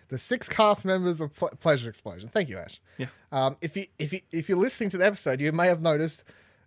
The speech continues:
Speaker 1: the mathematical equation puts us at fifty percent of that currently.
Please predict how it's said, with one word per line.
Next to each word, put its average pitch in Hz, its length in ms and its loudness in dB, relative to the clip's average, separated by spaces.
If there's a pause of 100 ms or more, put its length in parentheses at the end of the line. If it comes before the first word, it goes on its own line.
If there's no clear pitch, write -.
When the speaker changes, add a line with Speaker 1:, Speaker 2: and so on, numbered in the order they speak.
(160)
Speaker 1:
the 170 180 4
mathematical 208 720 6
equation 175 420 6
puts 190 220 -2
us 160 100 -6
at 151 140 -2
fifty 214 320 -2
percent 160 360 0
of 123 120 -2
that 113 180 -6
currently. 95 480 -8